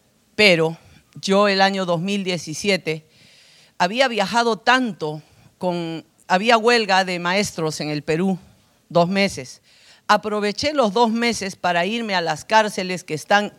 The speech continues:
en todo el país, así, lejos de mi ciudad. Y en, porque ustedes saben que trabajo en cárceles, pero como trabajo en el colegio y soy maestra, de lunes a viernes no tengo tiempo para cárceles,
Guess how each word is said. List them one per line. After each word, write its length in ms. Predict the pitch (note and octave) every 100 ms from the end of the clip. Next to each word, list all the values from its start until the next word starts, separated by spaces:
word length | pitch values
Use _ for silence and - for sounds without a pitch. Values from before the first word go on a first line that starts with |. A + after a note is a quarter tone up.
| -
en 260 | D3+ D#3+ D#3
todo 220 | G#3+ G#3+
el 100 | G3+
país, 380 | G3 G3+ A#3+ F3
así, 320 | B2+ - D#3+ - - -
lejos 440 | F3+ A#3 A3+ D#3+
de 120 | D3 D#3
mi 140 | D#3
ciudad. 520 | D3 D#3 D#3 C#3 D3+ _ _ _ _ _ _ _ _ _ _ G3
Y 120 | F3+
en, 140 | F#3+ - -
porque 260 | F3+ D#3 E3+
ustedes 380 | - A3 A3
saben 380 | G#3+ G3 G3 F#3
que 180 | - E3+
trabajo 420 | D#3+ D#3+ F3 F3+
en 100 | E3
cárceles, 640 | D#3+ G3+ E3+ C#3 B2 - - _
pero 580 | F#3+ F3+ F3 D#3+ D3+ - - - - D#3
como 300 | F3+ E3+ D#3+
trabajo 420 | E3+ F3 C4 C#4
en 100 | A3+
el 140 | F#3+
colegio 480 | D#3 F#3 G#3+ G#3+ E3
y 60 | D3+
soy 180 | - F3+
maestra, 680 | F#3+ G3+ G#3 - E3 F#3 _ _ _ -
de 180 | E3+
lunes 400 | F#3 C4+ C#4+ B3+
a 80 | A3
viernes 520 | G3+ B3 B3 A3 G#3+
no 160 | G#3 G3+
tengo 300 | G#3+ G#3+ G3+
tiempo 400 | G#3+ G3 C#3+ D3
para 260 | D3 C#3+ C#3
cárceles, 720 | D3+ C3 B2 E2+ D#2+ - -